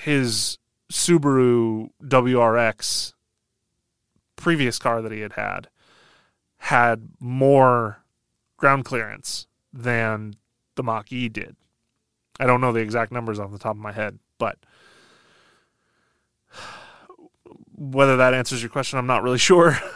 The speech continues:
Um, I definitely think people will be stepping out of s-,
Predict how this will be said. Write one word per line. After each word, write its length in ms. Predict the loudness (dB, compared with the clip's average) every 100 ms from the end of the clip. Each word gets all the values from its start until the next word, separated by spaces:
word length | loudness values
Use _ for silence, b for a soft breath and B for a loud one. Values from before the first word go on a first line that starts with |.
| B
Um, 500 | 4 4 4 0 -10 b b b b
I 60 | 0
definitely 380 | 2 4 4 2
think 200 | 0 -2
people 280 | -2 0
will 100 | -2
be 120 | -2 -4
stepping 340 | -4 -4 -4
out 220 | 0 0 0
of 120 | -2
s-, 160 | -8